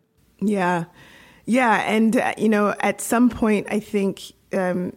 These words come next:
you know, the, the, the the sort of energy, um, that, uh, the, the left has right now, um, we should be thinking really deeply about what that means,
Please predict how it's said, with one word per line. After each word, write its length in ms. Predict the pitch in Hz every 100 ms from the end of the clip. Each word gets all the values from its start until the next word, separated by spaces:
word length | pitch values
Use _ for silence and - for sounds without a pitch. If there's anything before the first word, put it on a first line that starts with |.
| -
you 100 | 190
know, 100 | 180
the, 220 | 185 180
the, 260 | - 170 156 - _ -
the 480 | 170 190 180 170 170 - _ _ _ _ _ _ _
the 80 | 190
sort 240 | 180 214 196
of 80 | -
energy, 800 | - 190 202 202 185 175 170 170 - -
um, 380 | 175 170 165 - -
that, 400 | 180 160 - -
uh, 300 | 190 185 180 202
the, 120 | 180 175
the 120 | 196
left 280 | 180 175 180
has 420 | - - 180 180
right 200 | 202 208
now, 400 | 214 202 214 233 -
um, 240 | - 180 170
we 120 | 190
should 220 | 185 214
be 180 | 185 202
thinking 500 | 196 - 208 208 196
really 260 | 175 180 185
deeply 560 | 170 185 - 170 160 160
about 640 | - 170 175 170 160 - -
what 260 | 175 180
that 200 | 175 165
means, 480 | 170 165 - - -